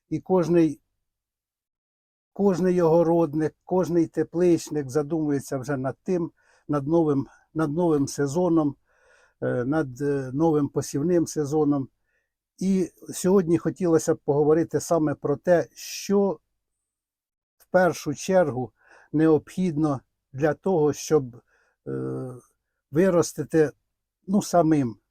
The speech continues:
скажімо так, розсаду, ті, хто планують. Я не говорю зараз про тепличників, які знають, що їм робити і коли робити, а це саме для людей, які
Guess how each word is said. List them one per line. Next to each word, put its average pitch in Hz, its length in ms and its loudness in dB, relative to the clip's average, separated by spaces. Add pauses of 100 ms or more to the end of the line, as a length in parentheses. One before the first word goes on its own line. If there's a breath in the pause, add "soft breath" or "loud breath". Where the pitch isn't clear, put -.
(200)
скажімо 120 600 -6
так, 127 380 -6
розсаду, 135 640 0 (220)
ті, 170 140 -2
хто 151 260 0
планують. 151 680 -2 (1120 soft breath)
Я 175 180 2
не 160 400 0
говорю 160 380 2
зараз 143 400 0
про 143 420 -2
тепличників, 160 800 -2
які 139 300 -4
знають, 135 480 -2
що - 180 -8
їм 135 240 -4
робити 139 520 -4
і 123 60 -10
коли 165 340 -2
робити, 143 480 -2 (480 soft breath)
а 180 220 4
це 202 320 -2 (200)
саме 175 540 2
для 151 400 0
людей, 165 480 0 (460)
які 160 460 2